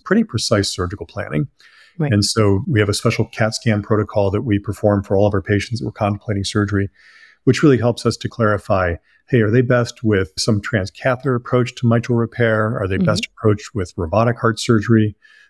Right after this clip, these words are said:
Speaker 1: or more traditional heart surgery through a sternotomy approach? And so it's this constellation of transesophageal echo, C T scanning, and then ultimately heart catheterization that allows us to make good decisions for people.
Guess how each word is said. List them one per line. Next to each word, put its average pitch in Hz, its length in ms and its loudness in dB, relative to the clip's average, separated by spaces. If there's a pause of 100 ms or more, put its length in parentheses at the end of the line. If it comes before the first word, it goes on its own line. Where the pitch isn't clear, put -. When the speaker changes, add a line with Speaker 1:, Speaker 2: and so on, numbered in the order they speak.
(120)
Speaker 1:
or 101 180 4
more 104 260 4
traditional 101 680 2
heart 98 180 0
surgery 92 360 -2
through 92 200 -4
a 90 40 -2
sternotomy 85 500 -4
approach? 101 520 -6
And 90 220 -6
so 98 220 2
it's - 160 -4
this - 240 0
constellation 120 720 0
of 95 180 -4 (420)
transesophageal 101 720 2
echo, 90 400 -2 (160)
C - 200 0
T 117 140 0
scanning, 98 380 0
and 92 100 -2
then 92 100 -2
ultimately 92 300 -4
heart 98 220 -4
catheterization 87 800 -2 (640)
that 113 100 4
allows 98 340 2
us 104 200 -4
to - 140 -8
make 95 200 -2
good 78 140 0
decisions 78 400 -6
for - 120 -6
people. 107 400 -6